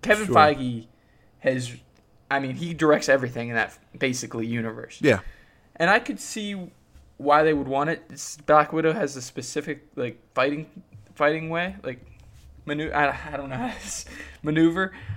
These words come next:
Speaker 1: Uh,
Speaker 2: Mm.
Speaker 1: but, like, you should let the director handle that. Uh,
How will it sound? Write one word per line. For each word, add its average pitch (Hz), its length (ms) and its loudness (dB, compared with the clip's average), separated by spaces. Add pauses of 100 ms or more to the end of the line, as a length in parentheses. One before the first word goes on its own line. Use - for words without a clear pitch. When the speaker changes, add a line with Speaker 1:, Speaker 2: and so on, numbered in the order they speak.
(160)
Speaker 1:
Uh, 139 400 8
Speaker 2:
Mm. - 60 -8 (120)
Speaker 1:
but, 202 160 0
like, 196 220 -2 (300)
you 220 120 -4
should - 200 -6
let 123 140 -2
the 117 80 -6
director 117 380 -2
handle 113 280 -6
that. 117 280 -2
Uh, 127 220 -2